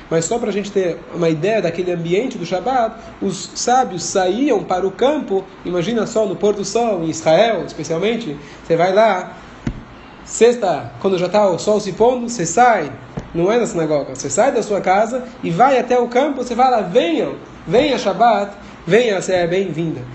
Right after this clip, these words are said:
É, e dessa maneira, a gente também, quando a gente faz o Shalom Aleichem, a gente dá as boas-vindas aos anjos de nossa casa. Esse é o espírito do Shabat, a gente de fato conseguir receber o Shabat. Como chama a reza da noite do Shabat?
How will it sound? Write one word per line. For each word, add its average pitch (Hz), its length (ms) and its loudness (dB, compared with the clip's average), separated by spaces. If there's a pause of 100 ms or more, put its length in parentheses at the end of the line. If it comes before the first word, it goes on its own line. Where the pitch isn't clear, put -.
(220)
É, 127 580 -2
e 131 40 -8
dessa 196 240 0
maneira, 185 300 2
a 147 40 -2
gente 151 120 -6
também, 160 240 -2
quando 156 160 -8
a 147 40 -4
gente 147 120 -8
faz 151 140 -2
o 143 40 -4
Shalom 156 300 -2
Aleichem, 170 420 -2
a 139 60 -10
gente 135 180 -12
dá 143 120 -2
as 131 220 -6
boas-vindas 165 600 -2
aos 139 180 -4
anjos 190 220 -2
de 156 60 -10
nossa 156 200 -6
casa. 165 380 -2 (300)
Esse 262 200 0
é 254 40 2
o 233 40 0
espírito 220 440 -4
do 180 80 -10
Shabat, 196 340 -2
a 196 40 -4
gente 202 200 -6
de 196 80 -6
fato 240 340 -4
conseguir 190 460 -4
receber 185 560 0
o 160 40 -4
Shabat. 123 380 -4 (280)
Como 240 240 2
chama 233 320 0
a - 20 0
reza 196 320 0
da 165 80 0
noite 190 260 -2
do 170 80 -10
Shabat? 151 480 0